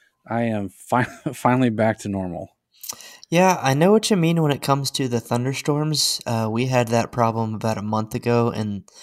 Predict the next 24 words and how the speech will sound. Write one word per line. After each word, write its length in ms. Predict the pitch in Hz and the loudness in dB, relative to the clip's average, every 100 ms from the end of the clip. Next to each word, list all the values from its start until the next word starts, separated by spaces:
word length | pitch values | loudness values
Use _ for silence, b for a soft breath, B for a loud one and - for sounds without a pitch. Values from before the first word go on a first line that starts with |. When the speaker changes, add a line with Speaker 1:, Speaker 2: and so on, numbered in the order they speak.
| B _ | B _
Speaker 2:
well, 240 | 110 110 - | 0 0 2
yeah, 180 | 127 113 | 4 4
about 220 | 120 135 | 4 4
a 20 | |
month 220 | 151 165 | 2 0
ago 260 | 120 110 110 | 0 -2 0
in 100 | 110 | -2
the 60 | 113 | -2
form 240 | 117 110 | 0 0
of 100 | 107 | -2
fireworks. 760 | - 110 107 101 - - - - B B B B B | -2 0 -2 -6 -8 -6 -6 -6 B B B B B
Um, 300 | 117 110 101 | 0 0 0
Speaker 1:
Oh, 120 | 95 - | -4 -4
Speaker 2:
and 140 | 117 | 2
Speaker 1:
yeah. 120 | 131 | 4
Speaker 2:
they 20 | 147 | 6
lasted 560 | 139 151 156 - 147 | 8 8 8 2 -2
from 240 | - 135 127 | -2 -2 -2
about 580 | 117 127 123 120 - _ _ B B B B B _ | 0 4 6 6 2 _ _ B B B B B _
December 1040 | 113 - 147 143 143 147 139 131 127 127 120 | -4 0 0 0 2 2 2 0 0 -2 -4
thirtieth 1600 | - - - - - - - 131 135 135 135 135 135 135 - - - | -8 -10 -10 -12 -14 -16 -4 0 0 -2 -2 -2 -2 -2 -6 -10 -8
to 880 | - 120 117 113 110 110 107 107 b b b _ | -4 -2 0 -2 -4 -4 -4 -8 b b b _
January 560 | 107 120 120 120 110 | -6 -2 0 0 -2
Speaker 1:
Jeez. 60 | 110 | 0